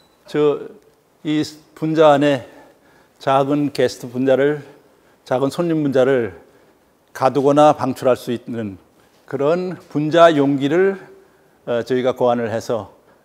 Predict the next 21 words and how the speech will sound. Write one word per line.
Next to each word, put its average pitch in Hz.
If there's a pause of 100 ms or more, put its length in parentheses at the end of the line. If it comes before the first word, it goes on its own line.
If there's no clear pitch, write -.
미국 131
화학 131
계제에 123
발표를 117
했습니다. 113 (880)
그러고 175
나니까 185 (1500)
바로 175 (680)
미국 160
화학에서 160
발간하는 131
시사 160
주간지 123 (640)
Chemical 156
and 147
Engineering 131
News, 104
씨엔이 151
News라고 135
하는 131
데에서 135